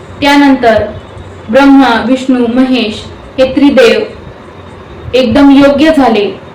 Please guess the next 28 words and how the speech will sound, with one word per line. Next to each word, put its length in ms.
त्यांना 320
त्यांच्या 300
कर्तव्याचा 760
बोध 320
झाला. 340
त्यांना 440
सृष्टी, 600
ब्रह्मांड 500
निर्मित 380
करायचं 380
आहे, 240
त्याचं 200
संचालन 580
करायचं 420
आहे, 240
या 180
गोष्टीची 560
त्यांना 260
जाणीव 360
झाली, 340
त्यांना 260
त्या 180
गोष्टीची 540
आठवण 440
झाली. 320
पण 160
हे 200
सर्व 320